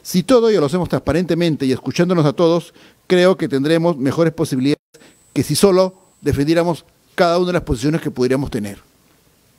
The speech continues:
Por ello, saludamos este evento en el cual debemos resaltar la labor del Colegio de Ingenieros del Perú, representado por el capítulo de Ingeniera Pesquera y Acuícola,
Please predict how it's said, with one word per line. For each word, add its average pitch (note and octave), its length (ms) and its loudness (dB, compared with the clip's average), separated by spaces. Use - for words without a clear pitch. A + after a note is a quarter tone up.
Por A#3 140 6
ello, G3 300 -2
saludamos G3 800 0
este F#3 440 2
evento E3+ 540 2
en C#3+ 120 4
el C3+ 140 2
cual F#3+ 220 2
debemos E3 320 2
resaltar D#3+ 420 0
la E3+ 120 2
labor D3 260 2
del E3 160 -4
Colegio D3+ 340 0
de D3+ 60 0
Ingenieros C#3+ 300 0
del C3+ 100 0
Perú, E3+ 340 0
representado C3 500 0
por D3 120 0
el B2 40 -4
capítulo D3+ 340 -2
de D3+ 60 2
Ingeniera C#3+ 320 0
Pesquera C#3 400 -2
y C3 40 2
Acuícola, E3 580 -2